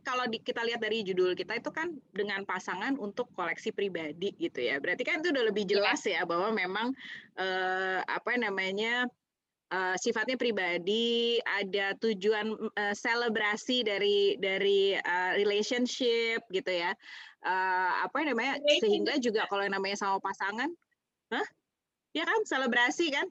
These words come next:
Speaker 2: Iya, gue suka
Speaker 1: Gimana sih
Speaker 2: pakai.
Speaker 1: maksudnya keti-,
Speaker 2: Iya,
Speaker 1: ketika
Speaker 2: iya.
Speaker 1: udah ada, udah ada chemistry dari, dari si pasangan itu kan,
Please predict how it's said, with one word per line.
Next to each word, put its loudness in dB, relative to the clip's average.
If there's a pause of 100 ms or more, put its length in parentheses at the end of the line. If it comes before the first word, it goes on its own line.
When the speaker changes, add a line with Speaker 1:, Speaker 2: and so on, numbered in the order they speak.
Speaker 2:
Iya, 0
gue -4
suka -2
Speaker 1:
Gimana 4
sih 2
Speaker 2:
pakai. 4
Speaker 1:
maksudnya 0
keti-, -8
Speaker 2:
Iya, -2
Speaker 1:
ketika -2
Speaker 2:
iya. -6 (420)
Speaker 1:
udah 0
ada, 2 (200)
udah 4
ada 0
chemistry 0
dari, 2
dari 0
si 0
pasangan -2
itu -2
kan, -2